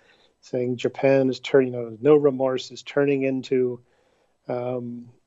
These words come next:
you know, a militarist country and is gonna threaten safety and peace in the region.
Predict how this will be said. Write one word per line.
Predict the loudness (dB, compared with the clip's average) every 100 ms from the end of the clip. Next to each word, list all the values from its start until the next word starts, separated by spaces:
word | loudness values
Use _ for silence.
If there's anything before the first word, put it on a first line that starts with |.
| _ -18 -6
you | -2
know, | 0 -2
a |
militarist | -2 4 6 6 4 -2 -4
country | 0 0 0 -2 -2 0
and | -2
is | -6
gonna | -4 -4 -2 -6
threaten | -8 2 2 2 -2 -4
safety | -6 0 0 0 -2 -4
and | -4 -8
peace | -8 -6 -6 -10
in | -8
the | -6
region. | -8 -10 -12